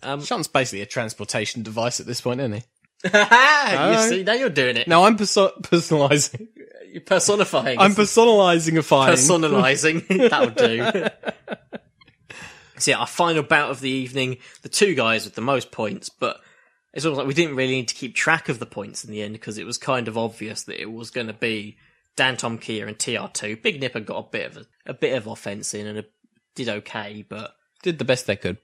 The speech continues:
Speaker 1: Dan Tom Kia, T R two, Battle of the Flippers. It's what I saw coming. I think it's what a lot of people saw coming. You,
Speaker 2: Yeah.
Speaker 1: you predicted T R two as well, didn't you? Who did you
Speaker 2: I,
Speaker 1: predict?
Speaker 2: I did. I think I called them the wrong name, but I did predict T R two.
Speaker 1: Yes, you called them T N two.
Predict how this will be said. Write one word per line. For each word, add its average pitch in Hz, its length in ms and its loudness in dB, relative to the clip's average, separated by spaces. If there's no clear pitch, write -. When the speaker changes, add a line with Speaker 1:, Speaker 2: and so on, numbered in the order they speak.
Speaker 1:
Dan 139 180 2
Tom 127 180 -6
Kia, 113 440 -2
T 151 180 0
R 113 160 0
two, 113 320 -4
Battle 143 340 0
of 110 80 -10
the 120 80 -10
Flippers. 110 680 -4
It's - 180 -8
what 143 180 0
I 123 140 -2
saw 110 300 -4
coming. 110 480 -6
I 113 60 -8
think 120 140 -10
it's 117 80 -10
what 117 80 0
a - 20 0
lot 113 260 -2
of - 40 -16
people 113 280 -8
saw 117 200 -6
coming. 110 460 -10
You, 170 200 2
Speaker 2:
Yeah. 147 120 0
Speaker 1:
you 160 160 2
predicted 135 380 -6
T 135 140 -2
R 113 100 -2
two 117 240 -6
as 110 100 -8
well, 117 200 -6
didn't 107 180 -12
you? 101 120 -16
Who 143 100 -10
did 180 120 -10
you 151 80 2
Speaker 2:
I, 156 80 2
Speaker 1:
predict? - 440 -14
Speaker 2:
I 156 120 4
did. 202 200 2
I 120 60 -4
think 120 180 0
I 113 60 2
called 120 220 0
them 113 100 2
the 113 80 2
wrong 113 220 2
name, 135 260 0
but 131 160 -2
I 113 60 -6
did 117 240 -6
predict 131 300 -4
T 147 100 -4
R 143 100 -2
two. 196 260 -8
Speaker 1:
Yes, 139 360 0
you - 40 -16
called 131 140 -10
them 127 80 -12
T 139 240 -10
N 143 180 -12
two. 101 280 -14